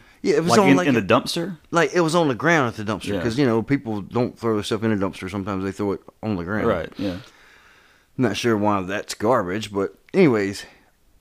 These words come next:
Speaker 1: And then when I got home, I was looking at Facebook,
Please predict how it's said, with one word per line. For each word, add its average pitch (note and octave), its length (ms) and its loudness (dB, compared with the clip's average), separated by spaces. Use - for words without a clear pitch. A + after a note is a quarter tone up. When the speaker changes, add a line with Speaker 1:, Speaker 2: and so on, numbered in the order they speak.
Speaker 1:
And E3+ 120 -6
then F3+ 260 -4
when D3 180 -4
I D3+ 60 -4
got C3+ 180 -4
home, D#3+ 240 -2
I A#2+ 80 -2
was B2 360 -6
looking A#2+ 240 -8
at G2+ 80 -10
Facebook, C3+ 380 -6